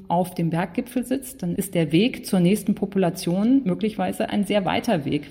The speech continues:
weil der nächste Berg, wo eben wieder kühle Klimate herrschen,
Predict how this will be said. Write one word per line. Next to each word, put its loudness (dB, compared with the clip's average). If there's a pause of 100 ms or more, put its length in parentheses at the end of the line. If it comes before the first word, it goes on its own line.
weil -2
der -2
nächste -2
Berg, -2 (580)
wo -10
eben -2
wieder 2
kühle 0
Klimate 0
herrschen, -2